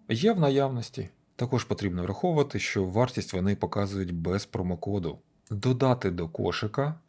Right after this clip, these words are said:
І з використанням мого десятивідсоткового промокоду ви отримуєте дещо цікавішу вартість. Отже, що є цікавого в цьому магазині?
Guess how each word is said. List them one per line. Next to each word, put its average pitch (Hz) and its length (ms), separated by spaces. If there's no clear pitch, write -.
І 110 100
з 101 80
використанням 98 640
мого 87 200
десятивідсоткового 87 920
промокоду 110 580
ви 90 160
отримуєте 101 680
дещо 85 520
цікавішу 90 640
вартість. 101 560
Отже, 107 300
що 180 260
є 120 240
цікавого 113 520
в 104 60
цьому 87 300
магазині? 104 680